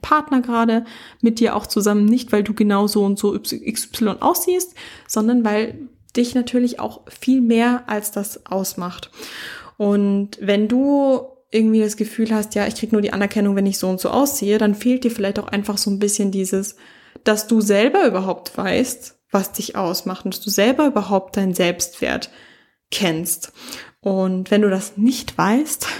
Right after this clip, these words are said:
dann habe ich auch eine Aufgabe für dich. Und zwar, dass du mal überlegst und dir einfach mal aufschreibst, gerne einfach in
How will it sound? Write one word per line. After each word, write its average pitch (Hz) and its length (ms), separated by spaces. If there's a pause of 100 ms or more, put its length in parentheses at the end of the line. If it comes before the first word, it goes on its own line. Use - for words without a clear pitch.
(140)
dann - 220
habe 196 120
ich - 120
auch 202 100
eine 185 180
Aufgabe 208 400
für 175 140
dich. 202 320 (340)
Und 277 160
zwar, 226 440
dass 208 180
du 226 140
mal 262 400 (200)
überlegst 190 760 (100)
und 226 160
dir 226 120
einfach 233 180
mal 254 200
aufschreibst, - 800
gerne 233 400
einfach 214 560
in 196 380